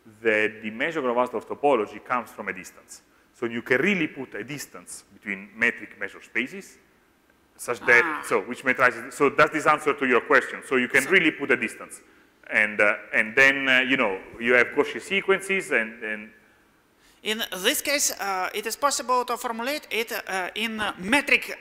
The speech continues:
Speaker 2: metric terms.
Speaker 1: Absolutely,
Speaker 2: Uh,
Speaker 1: yes.
Speaker 2: u-, using metric, uh, metric completion.
Speaker 1: Yes,
Speaker 2: Uh,
Speaker 1: yes, yes.
Speaker 2: and, uh,
Speaker 1: So the metric completion, so you can, you can, so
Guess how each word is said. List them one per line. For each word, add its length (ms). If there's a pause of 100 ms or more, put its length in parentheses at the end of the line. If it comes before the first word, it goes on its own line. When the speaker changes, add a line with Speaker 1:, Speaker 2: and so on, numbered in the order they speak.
(160)
Speaker 2:
metric 500
terms. 460 (200)
Speaker 1:
Absolutely, 400
Speaker 2:
Uh, 100
Speaker 1:
yes. 200
Speaker 2:
u-, 60
using 420
metric, 400
uh, 200
metric 360
completion. 540 (480)
Speaker 1:
Yes, 400
Speaker 2:
Uh, 380
Speaker 1:
yes, 320 (320)
yes. 260 (260)
Speaker 2:
and, 160
uh, 240
Speaker 1:
So 100
the 120
metric 460
completion, 580
so 140
you 160
can, 200
you 120
can, 200
so 220